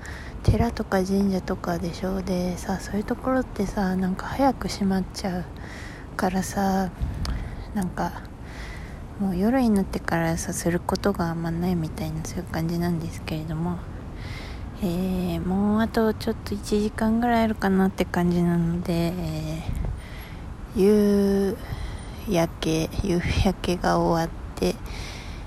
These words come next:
夜に差し掛かっているところなんですけれども、えー、最後ぐらいちょっとなんか、もうちょっと奈良っぽいことしたいなと思って、えー、今、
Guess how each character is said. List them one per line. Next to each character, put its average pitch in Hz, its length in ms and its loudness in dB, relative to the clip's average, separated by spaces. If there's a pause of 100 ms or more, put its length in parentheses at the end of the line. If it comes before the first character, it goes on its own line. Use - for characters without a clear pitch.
(140)
夜 170 600 2
に 147 260 -2
差 - 160 -4
し - 100 -4
掛 175 160 0
か 175 160 0
っ - 80 -10
て 165 60 -4
い 156 60 -4
る 170 100 -4
と 170 120 -4
こ 165 180 -6
ろ 160 120 -2
な 151 140 -2
ん 151 80 -4
で 156 100 -4
す - 120 -6
け - 100 -4
れ 151 80 -4
ど 160 120 -4
も、 165 200 -2 (1400)
え 190 40 2
ー、 185 260 2
最 254 280 6
後 240 160 6
ぐ 247 160 8
ら 214 140 10
い 185 60 6
ち - 80 4
ょ 190 40 4
っ - 20 -2
と 165 360 2 (240)
な 180 80 4
ん 175 80 2
か、 156 300 0 (200)
も 196 80 2
う - 40 4
ち 240 100 2
ょ - 20 2
っ - 40 -2
と 202 80 4
奈 185 260 8
良 - 60 -2
っ - 40 0
ぽ 214 60 6
い 208 60 6
こ 175 120 4
と 170 120 2
し - 100 -2
た 180 140 4
い 175 40 6
な 165 140 4
と - 140 0
思 165 160 4
っ 170 40 2
て、 - 240 2 (840)
え 175 400 6
ー、 185 60 8
今、 175 260 6